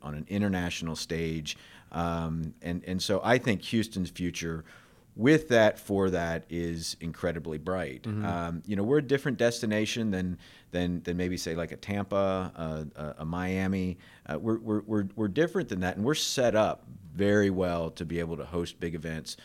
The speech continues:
Speaker 1: whether they be festivals, um, whether they be, you know, um, um, uh, the College Football Playoff Championship, Final
Speaker 2: Mm-hmm.
Speaker 1: Four's coming here, uh, next year. We do those very well. It goes to Houston's competence,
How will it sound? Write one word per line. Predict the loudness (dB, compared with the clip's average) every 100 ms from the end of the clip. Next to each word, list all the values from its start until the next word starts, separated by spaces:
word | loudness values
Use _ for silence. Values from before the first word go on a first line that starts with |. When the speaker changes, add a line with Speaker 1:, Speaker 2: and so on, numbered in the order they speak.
| -16
Speaker 1:
whether | -6 -6
they | -4 -6
be | -8
festivals, | -4 -4 -4 -6 -6 -6 -6 -10 -14 -20 -12
um, | -6 -6 -4 -6 -8 -8
whether | -4 -4
they | -4 -6
be, | -4 -4 -4 -4 -6
you | -8
know, | -8 -8 -10 -12 -14
um, | -10 -8 -8 -10 -14 -18 _
um, | -14 -12 -12 -12 -14 -18 -20 -20 -20
uh, | -16 -14 -14
the |
College | -4 -4 -4
Football | -6 -8 -6
Playoff | 2 6 6 4
Championship, | 0 -2 0 -2 0
Final | 0 0
Speaker 2:
Mm-hmm. | 2
Speaker 1:
Four's | 4 4
coming | 4 2 4
here, | 4 4 4 2 -4 -18 -20 -10
uh, | -2 0 0 -2
next | -4 -4 -4
year. | -4
We | 0 2
do | 4 4 6
those | 4 2
very | -4 -2 4 6 6 4
well. | 0 -2 -4
It | -2
goes | 2 2 0
to | -6
Houston's | -4 -4 -6 -10
competence, | 0 2 2 4 2 0